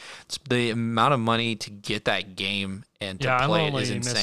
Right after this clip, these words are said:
Speaker 1: insane.
Speaker 2: two. I think it's, like, the same two as you.
Speaker 1: Yeah, Brass Lancashire. I don't think you haven't played that one, Brady. Uh, we played Birmingham, but, like, why would I wanna play Lancashire? 'Cause I love Birmingham so much.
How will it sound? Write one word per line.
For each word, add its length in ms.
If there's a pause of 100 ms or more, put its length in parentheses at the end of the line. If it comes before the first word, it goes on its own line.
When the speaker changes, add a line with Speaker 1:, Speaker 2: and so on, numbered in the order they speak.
(140)
Speaker 1:
insane. 60
Speaker 2:
two. 420
I 60
think 180
it's, 100
like, 180
the 80
same 320
two 320
as 100
you. 80
Speaker 1:
Yeah, 200 (120)
Brass 360
Lancashire. 800 (480)
I 200 (120)
don't 220
think 220
you 120
haven't 160
played 200
that 180
one, 140
Brady. 380 (440)
Uh, 60
we 80
played 200
Birmingham, 580
but, 140
like, 260 (140)
why 260
would 120
I 100
wanna 280
play 180
Lancashire? 760 (240)
'Cause 120
I 60
love 200
Birmingham 360
so 140
much. 320